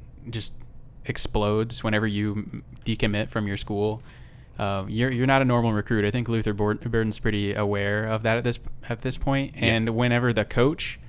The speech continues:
Speaker 1: of one of the teams you're interested in makes a subtweet about you, you're not a normal recruit.
Speaker 2: Yeah.
Speaker 1: Um, it's just, it seems,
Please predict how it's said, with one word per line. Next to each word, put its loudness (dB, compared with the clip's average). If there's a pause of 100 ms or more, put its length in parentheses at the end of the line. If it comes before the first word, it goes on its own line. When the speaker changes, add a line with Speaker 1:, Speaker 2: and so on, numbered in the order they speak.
(440)
Speaker 1:
of 4
one 4
of 4
the 8
teams 4
you're 4
interested 2
in 4
makes 2
a 2
subtweet 0
about 4
you, 0
you're 0
not 4
a 4
normal 2
recruit. -2 (200)
Speaker 2:
Yeah. -8 (480)
Speaker 1:
Um, -4 (480)
it's -4
just, -4 (160)
it 2
seems, 0